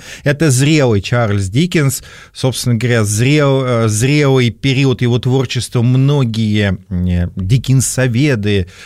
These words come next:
начинают с девятого его романа «Холодный дом» и, в общем-то, тринадцатый роман «Большие надежды», э, кот-, м, собственно, этот роман, м, с-, многие исследователи, литературоведы,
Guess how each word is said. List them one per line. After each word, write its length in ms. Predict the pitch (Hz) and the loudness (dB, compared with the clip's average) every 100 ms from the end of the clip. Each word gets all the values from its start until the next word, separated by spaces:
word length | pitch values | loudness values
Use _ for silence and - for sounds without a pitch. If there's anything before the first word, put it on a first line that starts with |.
| - | -4
начинают 640 | 120 - 135 143 131 110 | -4 -2 0 2 2 0
с 100 | 107 | 0
девятого 460 | 110 135 143 123 110 | 0 2 2 0 0
его 240 | 107 104 | 0 0
романа 680 | 101 107 123 185 202 170 131 | 0 2 2 2 0 0 -2
«Холодный 520 | - 117 117 107 104 101 | -2 0 2 2 2 2
дом» 420 | 123 180 190 139 | 2 2 2 0
и, 120 | 139 | -2
в 100 | 120 | -2
общем-то, 360 | 135 - 131 - | -4 -4 -10 -8
тринадцатый 580 | 147 127 113 107 - 113 | -2 0 2 0 -2 -4
роман 340 | 107 98 90 92 | 0 0 0 -2
«Большие 400 | 107 98 - 110 | -4 -4 0 2
надежды», 600 | 110 107 160 175 156 135 - - - - - - | 2 2 0 0 0 -2 -6 -20 -20 -20 -16 -4
э, 400 | 113 113 107 98 | 0 2 0 -2
кот-, 340 | - 127 - - - - _ | -2 -4 -6 -16 -20 -20 _
м, 240 | 180 151 - _ _ _ - | 0 0 -2 _ _ _ -8
собственно, 380 | 165 135 92 110 | -4 -2 0 0
этот 260 | 113 127 123 | 0 -2 -2
роман, 460 | 117 117 127 120 120 | 0 2 2 0 -2
м, 520 | 107 98 95 92 92 | -2 0 0 0 -2
с-, 240 | - - | -4 -8
многие 1120 | 104 98 95 92 107 120 131 135 123 98 107 104 | -6 -4 -4 0 2 2 2 2 0 -2 -2 -2
исследователи, 800 | - 123 123 160 156 113 113 107 | -2 -2 -2 0 0 -2 -2 -2
литературоведы, 1200 | 95 120 107 - 107 101 92 104 147 123 120 107 | -2 -4 -4 -4 -4 -4 -2 -2 0 0 0 0